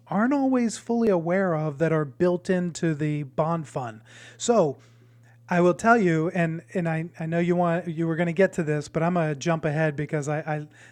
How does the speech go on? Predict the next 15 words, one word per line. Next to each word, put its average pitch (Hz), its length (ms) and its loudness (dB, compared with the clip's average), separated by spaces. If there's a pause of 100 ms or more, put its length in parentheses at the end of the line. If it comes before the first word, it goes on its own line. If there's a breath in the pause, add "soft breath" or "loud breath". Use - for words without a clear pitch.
this 190 200 2
is 151 120 -4
really 160 440 2 (380 loud breath)
one 170 180 2
of 165 60 4
the 156 80 2
things 160 340 -4
I'm 151 140 -4
passionate 156 500 -2
about 156 300 -2
in 147 60 -10
the 151 60 -8
practice 160 640 -2
is 139 140 -6
this 156 180 -10